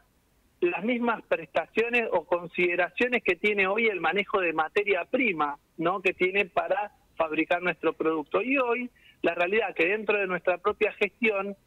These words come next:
de residuos que se basa en la clasificación de residuos en origen,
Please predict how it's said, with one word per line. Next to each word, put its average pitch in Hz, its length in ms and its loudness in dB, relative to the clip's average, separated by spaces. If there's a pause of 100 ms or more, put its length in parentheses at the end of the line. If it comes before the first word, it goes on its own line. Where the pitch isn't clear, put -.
(160)
de 147 160 0
residuos 190 540 0
que 156 140 -2
se 156 140 0
basa 180 340 0
en 160 80 -4
la 156 100 0
clasificación 160 800 -2
de 190 80 2
residuos 190 480 0
en 196 100 0
origen, 220 580 -2